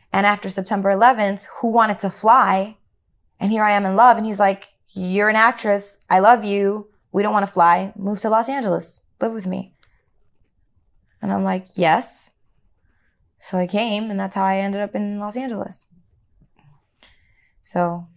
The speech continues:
yeah, I didn't have to think about how. It was already thought up for me.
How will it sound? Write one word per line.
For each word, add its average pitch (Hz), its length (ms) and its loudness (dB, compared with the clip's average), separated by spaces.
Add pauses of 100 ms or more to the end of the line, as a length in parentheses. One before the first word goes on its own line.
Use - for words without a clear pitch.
(1080)
yeah, 214 320 -4
I 185 140 -4
didn't 202 140 -2
have 190 120 -6
to - 100 -20
think 226 160 -6
about 170 220 -6
how. 165 340 -10
It 180 60 -8
was 170 160 -12
already 175 300 -6
thought 175 240 -8
up 170 100 -14
for 185 180 -8
me. 170 240 -10